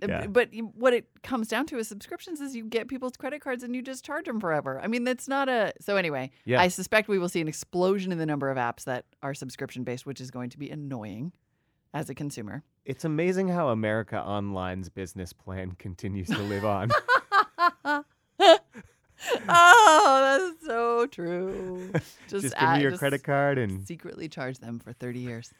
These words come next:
Speaker 1: Um, the other big change they made is probably also gonna be annoying to us as consumers, which is that you can now pay for search ads as an app developer.
Speaker 2: Right. And so, uh, and, and for the user, the way that this would,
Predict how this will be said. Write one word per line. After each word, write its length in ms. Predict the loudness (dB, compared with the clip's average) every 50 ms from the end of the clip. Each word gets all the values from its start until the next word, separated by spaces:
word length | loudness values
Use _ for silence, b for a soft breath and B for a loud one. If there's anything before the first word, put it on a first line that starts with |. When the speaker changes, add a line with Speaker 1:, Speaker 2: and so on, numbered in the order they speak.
| b b b b b
Speaker 1:
Um, 500 | 4 6 6 6 4 2 -2 -6 -8 -10 -16 -20 _ _ _ _
the 140 | 0 2 4
other 220 | 6 6 6 6 6
big 200 | 4 0 0 0
change 260 | 0 0 0 0 -2
they 100 | -2 -2
made 160 | 0 0 0
is 100 | -2 -4
probably 280 | -4 -4 -2 0 0 0
also 280 | 0 0 0 0 -2
gonna 160 | -2 -4 -4
be 100 | -4 -6
annoying 280 | -6 -6 -6 -6 -6 -6
to 80 | -6 -6
us 140 | -6 -6 -8
as 100 | -10 -10 -10
consumers, 500 | -8 -10 -8 -8 -8 -8 -8 -8 -6 -6
which 160 | -6 -6 -6
is 140 | -8 -8 -6
that 120 | -8 -8
you 120 | -8 -8
can 180 | -8 -6 -4 -2
now 260 | -2 0 0 0 -2
pay 240 | -4 -6 -8 -8 -8
for 200 | -8 -10 -12 -12
search 300 | -10 -10 -10 -10 -10 -10
ads 520 | -10 -8 -8 -8 -8 -10 -12 -16 -18 -20 _ _ _ _ _ _
as 160 | -8 -8 -6 -6
an 100 | -6 -8
app 140 | -8 -8
developer. 480 | -10 -12 -12 -12 -12 -14 -16 -20 -20 -20 -14
Speaker 2:
Right. 460 | -6 0 2 2 2 2 -2 -6 -14 -14 -10
And 140 | -10 -6
so, 360 | -2 -2 0 0 0 -2 -6 -6
uh, 40 | -4
and, 420 | -2 -2 -2 -2 -4 -6 -6 -6 -8
and 300 | -8 -8 -8 -8 -10 -12
for 180 | -12 -12 -10 -8
the 100 | -8 -6
user, 480 | -4 -4 -4 -4 -4 -4 -4 -4 -4
the 120 | -4 -6 -6
way 160 | -4 -6 -6
that 200 | -6 -8 -10 -12
this 200 | -14 -14 -12 -10
would, 500 | -8 -6 -6 -6 -6 -8 -8 -10 -14